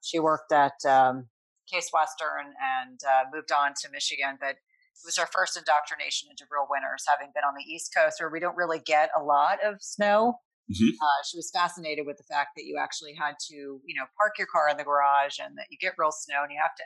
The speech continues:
Speaker 1: actually own a down coat. And
Speaker 2: <laughs>
Speaker 1: so we found it infinitely humorous, uh, how much she had to adjust herself.
Speaker 2: Yes, and in Cleveland, right, the, the snow belt, right, lake effect snow and all the stuff that went on there,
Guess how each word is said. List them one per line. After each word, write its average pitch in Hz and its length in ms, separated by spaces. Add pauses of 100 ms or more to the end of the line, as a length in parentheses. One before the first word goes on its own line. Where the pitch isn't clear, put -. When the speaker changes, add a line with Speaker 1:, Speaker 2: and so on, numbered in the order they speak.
Speaker 1:
actually 151 280 (100)
own 196 180
a 190 40
down 156 320 (160)
coat. 143 340 (140)
And 202 160 (320)
Speaker 2:
<laughs> - 420
Speaker 1:
so 170 60
we 170 100
found 170 240
it 165 120
infinitely 180 680
humorous, 139 840
uh, 135 300
how 156 140
much 147 200
she - 140
had 156 200
to 143 80
adjust 139 360
herself. - 420 (680)
Speaker 2:
Yes, 127 260
and 95 200
in 101 180
Cleveland, 139 380
right, 104 220
the, 98 80
the - 300
snow 127 300
belt, 78 340
right, 92 160
lake 110 200
effect 110 280
snow 110 260
and 101 80
all 110 140
the 117 80
stuff 110 220
that 113 100
went 107 120
on 95 120
there, 113 160